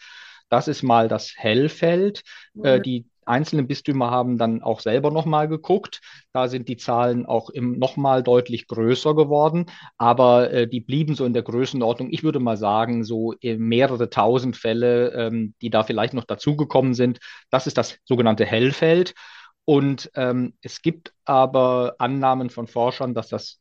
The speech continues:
Speaker 1: Dunkelfeld immer noch, na ja, acht bis zehn Mal,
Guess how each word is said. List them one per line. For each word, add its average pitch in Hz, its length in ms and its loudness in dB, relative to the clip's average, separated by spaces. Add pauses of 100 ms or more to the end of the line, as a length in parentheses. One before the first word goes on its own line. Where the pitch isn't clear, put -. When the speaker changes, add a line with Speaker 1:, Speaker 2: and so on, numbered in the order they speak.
Speaker 1:
Dunkelfeld 131 680 4
immer 135 280 0
noch, 131 420 0 (560)
na 127 120 2
ja, 120 420 2
acht 156 280 -4 (100)
bis - 200 -6
zehn 147 320 0
Mal, 127 460 2